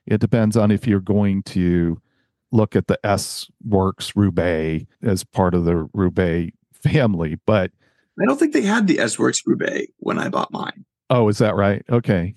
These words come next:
Speaker 2: I think that they released that just after I bought mine.
Speaker 1: Okay. Well, I think actually that S Works Roubaix was fourteen thousand dollars when it was released.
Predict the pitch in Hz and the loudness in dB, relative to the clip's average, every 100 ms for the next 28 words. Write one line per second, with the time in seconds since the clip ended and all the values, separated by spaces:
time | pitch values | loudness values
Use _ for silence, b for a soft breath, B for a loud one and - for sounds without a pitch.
0 | - 139 202 196 180 175 147 156 160 147 | -4 0 0 0 0 0 0 0 -2 -4
1 | 131 120 120 135 139 - - 117 - - | -4 -6 -4 -2 -2 -4 -4 -4 -6 -6
2 | 60 - - - - - - - 139 117 | -6 -8 -6 -4 -4 -6 -6 -8 -4 -2
3 | 113 95 76 - _ _ 175 151 127 - | 0 0 -4 -10 _ _ 0 2 2 0
4 | 120 120 117 113 113 - 113 104 98 104 | -2 -2 -2 0 0 2 2 2 0 0
5 | 101 - 98 - 95 87 92 92 90 98 | -2 -2 -4 -2 -2 0 0 2 0 -2
6 | _ _ _ - 110 98 - - 113 - | _ _ _ -4 0 0 -2 -2 -2 0
7 | 107 95 90 87 82 78 85 76 82 82 | -2 0 0 -2 -4 -4 -4 -6 -6 -6
8 | 82 87 76 - - | -4 -4 -4 -16 -20